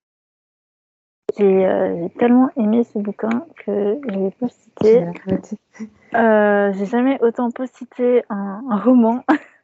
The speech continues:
Speaker 1: Et, euh, et franchement, je me suis tellement sentie représentée dans ce roman que je me suis dit, euh, « Il faut que les gens le lisent, en fait. »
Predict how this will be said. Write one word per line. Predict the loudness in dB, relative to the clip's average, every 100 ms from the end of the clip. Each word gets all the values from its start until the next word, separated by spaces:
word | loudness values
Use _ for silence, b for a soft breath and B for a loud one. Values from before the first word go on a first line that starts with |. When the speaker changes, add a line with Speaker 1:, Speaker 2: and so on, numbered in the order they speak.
| _ _ _ _ _ _ _ _ B B B B B B B _ _ 0
Speaker 1:
Et, | 4 4
euh, | 2 0 0 -2 -6 -12 -14 -18 _ _ _ _
et | -8 -6
franchement, | -6 -8 -6 -4 -4
je | -6
me | -8
suis | -10
tellement | -4 -2 0 -2
sentie | -6 -6 -6 -6
représentée | -6 -6 -4 -4 -4 -6 -6
dans | -6 -6 -8
ce | -12
roman | -8 -4 -2 -4 -6 _ _ _ _ _ _ _ -8
que | -6
je | -2
me | -4
suis | -4 -10
dit, | -4 0
euh, « | 2 2 2 -2 -4 -8 -12 _ _ _ _ _ _ _ _ _ _ _ _ _ _ _ -2
Il | -2
faut | -4
que | -2
les | -2
gens | 0 -2
le | -2
lisent, | -4 -4 -6 -8
en | -14
fait. » | -14 -14